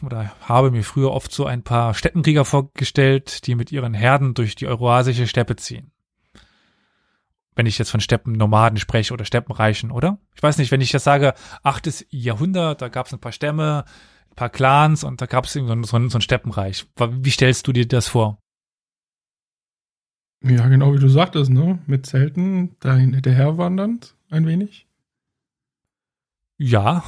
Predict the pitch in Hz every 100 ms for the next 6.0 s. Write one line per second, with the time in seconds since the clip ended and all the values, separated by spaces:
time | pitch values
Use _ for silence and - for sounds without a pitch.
0 | - 151 135 151 160 165 160 - 156 143
1 | 156 175 170 147 127 - 120 151 - -
2 | 139 120 - - 127 - _ _ - 190
3 | 202 - - - _ - 123 127 - 127
4 | 147 131 123 143 147 127 120 127 123 123
5 | 131 127 113 127 139 151 143 165 196